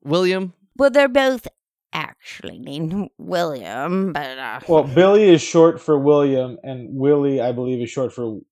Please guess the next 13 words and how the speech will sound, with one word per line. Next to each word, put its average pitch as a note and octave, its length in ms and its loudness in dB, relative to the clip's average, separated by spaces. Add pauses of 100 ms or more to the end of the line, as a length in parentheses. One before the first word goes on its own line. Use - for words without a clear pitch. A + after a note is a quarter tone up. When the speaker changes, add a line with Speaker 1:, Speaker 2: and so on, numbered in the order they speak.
(140)
Speaker 3:
Wilfred. A#2 560 -6 (380)
Speaker 2:
Wait, B3+ 260 -6 (680)
have B3+ 320 0
you F4 200 4 (220)
been G3 240 0
visiting A#3 600 0
the F#3 200 0
children F3+ 460 2
at F3+ 180 0
preschool G3+ 640 0
without E3+ 240 0
my F#3+ 160 0
knowledge? D#3+ 1040 2